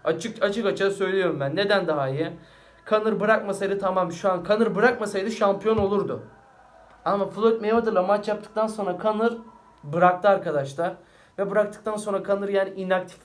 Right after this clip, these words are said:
zaten kendisi de biliyor inaktifliği yüzünden kaybettiğini ve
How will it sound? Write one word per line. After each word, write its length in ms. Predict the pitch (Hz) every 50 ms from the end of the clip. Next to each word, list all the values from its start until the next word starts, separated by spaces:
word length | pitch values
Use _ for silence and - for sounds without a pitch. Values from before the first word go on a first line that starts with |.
| 170 160 -
zaten 340 | - - 190 180 190 208 202
kendisi 360 | 202 196 190 202 202 202 -
de 100 | 233 226
biliyor 160 | 208 180 170
inaktifliği 520 | 196 202 202 185 147 - - - 185 202 196
yüzünden 360 | 175 160 180 170 165 160 156
kaybettiğini 640 | 156 160 156 156 156 156 156 151 165 165 175 180 180
ve 240 | 208 208 - -